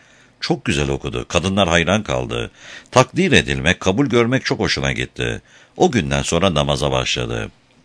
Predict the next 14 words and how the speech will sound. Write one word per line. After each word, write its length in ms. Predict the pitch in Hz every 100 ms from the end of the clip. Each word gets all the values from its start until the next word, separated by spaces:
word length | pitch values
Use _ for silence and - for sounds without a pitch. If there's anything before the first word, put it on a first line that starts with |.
| _ _ _ - - - -
Yıl 260 | 110 175
bin 160 | 147 151
dokuz 280 | 147 151 123
yüz 120 | 104
altmış 380 | 87 - 92 -
beş. 340 | 60 60 - _ _ _ - - -
Bir 140 | 196
gün 160 | 156 151
aynanın 380 | 117 76 92
karşısına 460 | 98 71 69 73 73
geçti. 380 | 64 64 - 67
Besmele 420 | 87 - 82 95
çekip 320 | - 73 78
örtündü. 640 | 67 64 69 64 57 55